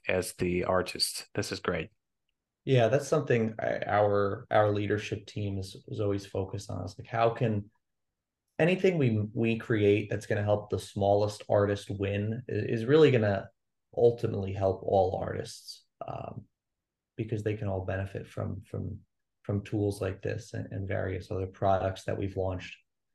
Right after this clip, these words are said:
Speaker 1: Yeah, every, every talent, uh, has to start with something. You know, the first step, and we have no idea who's gonna be the next Rihanna or, uh, Sting or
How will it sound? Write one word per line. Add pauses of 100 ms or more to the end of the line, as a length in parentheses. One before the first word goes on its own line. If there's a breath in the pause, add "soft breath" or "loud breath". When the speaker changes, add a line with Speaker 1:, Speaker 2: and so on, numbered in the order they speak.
(1200)
Speaker 1:
Yeah, (180)
every,
every
talent,
uh, (460)
has
to
start
with
something.
You
know,
the
first
step, (500 loud breath)
and
we
have
no
idea
who's
gonna
be
the
next
Rihanna
or,
uh,
Sting
or